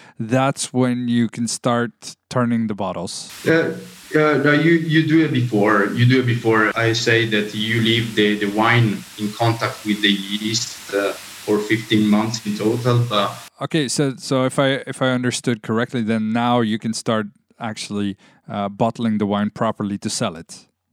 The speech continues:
Speaker 2: So at this point, the, um, there is a very complex process where, uh, the, the bottles are put in, in a machine upside down, and, uh, all the, the detriment, the lees, was, we go to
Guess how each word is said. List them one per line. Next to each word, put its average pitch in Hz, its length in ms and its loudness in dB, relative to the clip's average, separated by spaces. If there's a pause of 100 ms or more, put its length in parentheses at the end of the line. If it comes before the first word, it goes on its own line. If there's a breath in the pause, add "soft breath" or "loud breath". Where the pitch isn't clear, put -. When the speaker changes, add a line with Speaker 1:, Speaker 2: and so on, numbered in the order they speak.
(340)
Speaker 2:
So 104 680 2
at 113 120 2
this 120 220 4
point, 135 340 4 (180)
the, 92 280 4
um, 90 360 2 (200)
there 92 100 2
is 90 140 0
a 87 200 -2 (200)
very 92 460 0 (440)
complex 107 300 0
process - 680 -2
where, 98 520 2 (100)
uh, 92 120 2
the, 92 380 2
the 90 120 -2
bottles 104 480 0
are 98 200 2
put 104 360 -4
in, 98 140 -4 (120)
in - 80 0
a 98 60 2
machine 117 560 2 (180)
upside 101 360 0
down, 120 340 2 (360)
and, 107 520 4
uh, 101 520 2
all 120 160 4
the, 104 480 4 (320)
the 98 80 2
detriment, 98 640 0
the 104 80 2
lees, 104 680 0 (280)
was, - 360 -6
we 101 140 2
go 104 200 2
to 92 640 -2